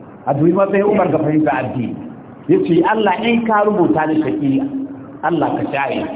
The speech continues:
Kenan Umar yana da yaqinin Allah yana iya shafewa, ko ba haka ba? In ka rubuta ni shaqiyi, Allah ka shafe sunana daga zama shaqiyi, ka rubuta ni cikin waɗanda suke sa'adai.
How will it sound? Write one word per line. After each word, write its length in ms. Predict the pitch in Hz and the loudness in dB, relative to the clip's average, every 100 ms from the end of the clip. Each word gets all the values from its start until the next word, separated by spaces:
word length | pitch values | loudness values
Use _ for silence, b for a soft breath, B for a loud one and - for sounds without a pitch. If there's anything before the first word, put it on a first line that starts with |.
| - - | -12 -2
Kenan 260 | 180 185 208 | 0 2 2
Umar 120 | 247 | 2
yana 320 | 214 208 202 180 | 2 2 0 0
da 80 | |
yaqinin 800 | 180 175 202 220 220 139 - - | 0 0 0 0 0 -2 -4 -6
Allah 240 | 160 185 175 170 | -2 0 2 2
yana 160 | 156 | 0
iya 160 | 151 135 131 | -4 -4 -2
shafewa, 460 | 120 104 90 85 | -2 -2 -4 0
ko 80 | 202 | 2
ba 120 | 240 175 | 2 2
haka 200 | 165 156 | 0 -2
ba? 160 | - - - - - - - - - - 240 | -2 -6 -8 -10 -10 -12 -14 -14 -14 -4 0
In 220 | 247 240 | 0 0
ka 180 | 226 220 | 2 2
rubuta 460 | 208 175 170 180 | 2 2 2 0
ni 80 | 175 165 | 0 0
shaqiyi, 360 | 151 147 170 | -2 -2 -2
Allah 280 | 170 170 156 | 0 0 0
ka 80 | 147 131 | -4 -4
shafe 320 | 185 196 180 175 | -2 -2 -2 -4
sunana 320 | 175 170 165 165 | -2 0 2 2
daga 200 | 151 147 | 0 0
zama 240 | 156 156 | 0 0
shaqiyi, 680 | 156 - 156 139 104 - - | -2 -2 2 2 2 -4 -4
ka 80 | 135 | 0
rubuta 380 | 170 165 139 135 | 2 2 2 0
ni 80 | 131 123 | -2 -2
cikin 200 | 147 147 | 0 2
waɗanda 280 | 151 131 117 | 2 0 -2
suke 120 | - 101 | -4 -4
sa'adai. 440 | 110 90 92 - | -2 -2 -2 -4